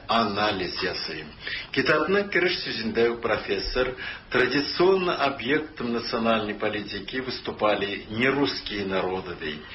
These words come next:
Милли сәясәтнең көзгесе булып рус булмаган халыклар тора, ди. Авторның кыйбласы апачык, һәм ул аны яшерми дә. Социализм чорында дәүләт бабай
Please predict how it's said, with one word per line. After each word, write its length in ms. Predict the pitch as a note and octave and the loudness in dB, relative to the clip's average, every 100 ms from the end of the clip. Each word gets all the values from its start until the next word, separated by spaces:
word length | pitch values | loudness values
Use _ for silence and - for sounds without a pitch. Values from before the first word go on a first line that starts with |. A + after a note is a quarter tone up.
| - - - | -14 -14 0
Милли 300 | C#3+ D#3+ F#3 | 2 6 4
сәясәтнең 600 | F#3 D3+ C3+ C3 C3 C3 A2+ | 6 2 4 0 0 -4 -2
көзгесе 480 | A2 - F#2 - | -4 -4 -6 -2
булып 380 | D#3+ F3+ F3 - | 2 4 4 2
рус 220 | - D3 D#3 | -2 0 0
булмаган 480 | D3 C#3 C3 B2+ B2 | -2 2 4 4 2
халыклар 460 | - A#2 A#2 A#2+ A2+ - | 0 0 0 2 2 0
тора, 160 | E2+ D2+ | -4 -4
ди. 140 | D#2+ - - - - - - | -8 -12 -14 -10 -8 -8 2
Авторның 640 | D#3+ F3+ - F3 F3 D#3+ - | 2 2 2 2 4 0 0
кыйбласы 500 | C#3+ C3 C3 C3 C#3+ | -2 4 2 4 -2
апачык, 720 | - C#3+ - G2 - E2+ - - | 0 0 2 0 0 -4 -6 0
һәм 180 | A2+ | 0
ул 140 | C3+ D#3 | 4 2
аны 140 | D#3 D#3 | 4 2
яшерми 540 | D#3 - F#3+ C#3+ G2+ | 2 2 0 0 -4
дә. 140 | D#2+ C#2+ - - - - - | -4 -8 -10 -12 -12 -8 0
Социализм 640 | C3+ - E3 G3+ F#3 E3+ - | 2 4 4 4 2 -2 0
чорында 320 | C#3 C3+ C3+ B2+ | 2 4 2 4
дәүләт 400 | A#2 C3+ C3+ A#2+ | 4 4 2 2
бабай 260 | A2 A2 | 0 0